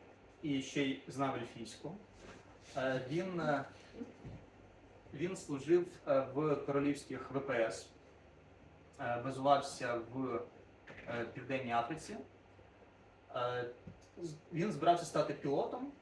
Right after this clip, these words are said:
але у нього був поганий зір, тому він став, ем, криптографістом. Е, він пройшов італійську кампанію, Сицилію, Італію в складі В П С. Е,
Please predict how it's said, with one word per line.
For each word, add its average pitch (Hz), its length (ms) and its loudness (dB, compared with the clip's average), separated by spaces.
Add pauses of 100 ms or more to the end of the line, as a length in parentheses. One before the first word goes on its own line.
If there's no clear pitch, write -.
(160)
але 139 520 6
у 147 40 -2
нього 147 200 2
був 139 200 -4
поганий 160 320 0
зір, 226 320 -4
тому 165 260 0
він 147 200 -2
став, - 500 2 (480)
ем, 123 320 0 (1700)
криптографістом. 147 720 -4 (1900)
Е, 123 200 -2 (1000)
він 170 180 2
пройшов 170 440 2
італійську 143 420 2
кампанію, 131 640 2 (240)
Сицилію, 151 680 2
Італію 120 600 4
в - 40 -14
складі 151 340 2
В 143 140 -2
П 143 160 0
С. - 180 -6 (540)
Е, 127 200 -2